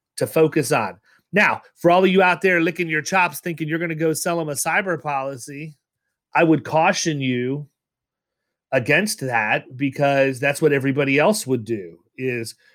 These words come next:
"We're gonna get you some quotes." And if experience tells me anything, it's that eighty to eighty-five percent of the people that are going out to get cyber quotes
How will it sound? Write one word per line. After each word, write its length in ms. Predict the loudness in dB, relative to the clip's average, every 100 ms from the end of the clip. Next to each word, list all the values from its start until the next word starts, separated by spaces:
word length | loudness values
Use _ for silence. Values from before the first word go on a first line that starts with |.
| _ 2
"We're 140 | 4
gonna 140 | 4
get 240 | 4 2 0
you 60 |
some 240 | -2 -4 -6
quotes." 560 | 0 4 4 2 -6 -18 _
And 100 | -4
if 140 | -2 -2
experience 920 | -6 -6 -2 0 2 0 -2 -6 -14 _ _ _ _ _ _ _ _ _ _ _
tells 300 | 0 0 0
me 160 | -4 -4
anything, 580 | -6 -6 -6 -8 -10 -16 _ _ _ _ _
it's 200 | -10 -4
that 200 | -2 -2 -2
eighty 300 | -2 0 0
to 80 | 0
eighty-five 640 | 0 -2 -2 0 0 -2
percent 320 | -6 -8 -6 -6
of 80 | -8
the 80 |
people 400 | -8 -8 -6 -8
that 160 | -8 -4
are 300 | -4 -4 -8 _ _ _ _ -2
going 340 | 2 4 4
out 220 | 2 2 0
to 80 |
get 260 | -2 -2 -2
cyber 480 | -2 0 0 -2 -6
quotes 760 | -2 0 2 0 -4 -10 -12